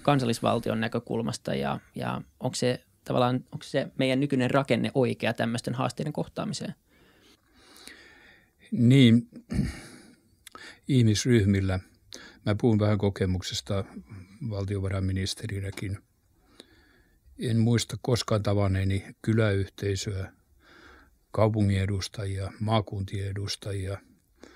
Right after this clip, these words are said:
Speaker 2: jotka eivät jollain tavalla, ö, tuota, jos jaettavaa oli, olipa se jaettava sitten hyvää tai velvoitteita, niin toisi esiin omia ongelmiaan.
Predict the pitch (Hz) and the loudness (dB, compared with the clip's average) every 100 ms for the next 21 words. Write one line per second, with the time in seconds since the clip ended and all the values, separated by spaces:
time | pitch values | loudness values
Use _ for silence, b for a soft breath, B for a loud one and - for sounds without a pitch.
0 | B B B - 101 - 107 107 101 98 | B B B -4 -2 0 2 2 2 -2
1 | - - - - - - - 110 101 95 | -6 -8 -8 -12 -18 -10 -4 0 0 0
2 | 95 95 98 B B B - B B B | -2 -2 -2 B B B -20 B B B
3 | B B B - - 113 104 101 107 - | B B B -20 -18 -14 -12 -12 -14 -16
4 | - 104 95 95 101 110 - 110 107 - | -8 -6 -6 -6 -6 -6 -6 -6 -4 -4
5 | - 110 101 92 - 98 95 98 104 95 | 0 2 2 2 -4 -4 -6 -6 -6 -6
6 | - - 113 104 95 104 - 101 104 92 | -10 -10 -8 -6 -6 -6 -6 -4 -6 -8
7 | - 101 - - 101 110 101 95 104 101 | -8 -8 -8 -6 -2 0 0 -2 -4 -4
8 | 101 - B B - 117 107 98 - 95 | -6 -8 B B -4 0 0 -2 -8 -12
9 | 92 - - - _ B B B B - | -10 -12 -16 -18 _ B B B B -6
10 | 107 98 104 107 98 120 107 - 104 101 | -4 -2 0 0 2 0 -2 -2 -4 -2
11 | 107 104 101 95 98 95 92 101 98 - | 0 0 -2 -6 -8 -8 -10 -10 -12 -12
12 | 113 123 | -14 -14